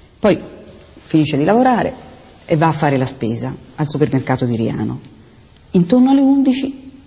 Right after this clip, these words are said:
la Gresta dice che, di essere rientrata a casa. A mezzogiorno ha ricevuto una sua telefonata in cui lei le avrebbe detto:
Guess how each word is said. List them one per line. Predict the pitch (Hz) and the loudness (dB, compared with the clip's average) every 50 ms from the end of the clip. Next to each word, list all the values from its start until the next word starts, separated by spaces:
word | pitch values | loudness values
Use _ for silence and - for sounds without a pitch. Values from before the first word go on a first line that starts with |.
| - - | -10 -4
la | 190 175 170 | -2 0 0
Gresta | 160 190 233 - 175 | 2 0 0 -2 -2
dice | 143 131 160 220 | -2 -2 -2 -2
che, | 262 247 - - - - - - - | -2 -2 -4 -8 -16 -20 -20 -16 -6
di | - 190 190 | -2 0 0
essere | 175 - 180 156 156 147 | 2 2 2 2 2 2
rientrata | 135 143 143 139 - - 120 123 - - | 2 2 0 0 0 -2 -4 -4 -4 -6
a | - | -8
casa. | - - - 127 151 120 123 139 - - - - - _ _ _ _ - - - - - | -8 -8 -8 -8 -8 -10 -12 -12 -14 -18 -20 -20 -20 _ _ _ _ -20 -20 -20 -16 -12
A | - 113 123 | -8 -6 -2
mezzogiorno | 156 180 185 185 262 254 - 254 247 254 269 262 269 247 - - - - - - - - - - - - - - - - - - _ _ _ _ _ - _ | -2 -2 0 0 0 0 2 2 2 2 2 0 0 0 -2 -4 -10 -18 -20 -20 -20 -20 -20 -20 -20 -20 -20 -20 -20 -20 -20 -20 _ _ _ _ _ -6 _
ha | - 190 | 2 2
ricevuto | 208 202 208 214 208 202 214 196 185 - - | 4 4 4 4 2 2 2 2 0 0 0
una | - 175 165 180 175 | 0 0 2 2 0
sua | - - - 247 262 202 147 | 0 -2 -2 0 2 2 2
telefonata | - 127 120 120 123 - - 113 113 117 127 135 127 - - 127 120 - - - _ _ - | 0 -2 -4 -4 -4 -6 -6 -6 -6 -6 -6 -8 -12 -14 -16 -18 -18 -18 -20 -20 _ _ -4
in | - 175 170 170 | -2 -2 -2 0
cui | - 220 220 | 0 0 2
lei | 214 233 240 240 | 2 4 2 2
le | 208 170 | 2 2
avrebbe | 156 139 156 160 151 135 147 135 | 2 2 2 2 2 2 0 0
detto: | 117 123 113 - - - - - 95 - - | 0 0 -4 -6 -10 -16 -12 -12 -12 -12 -12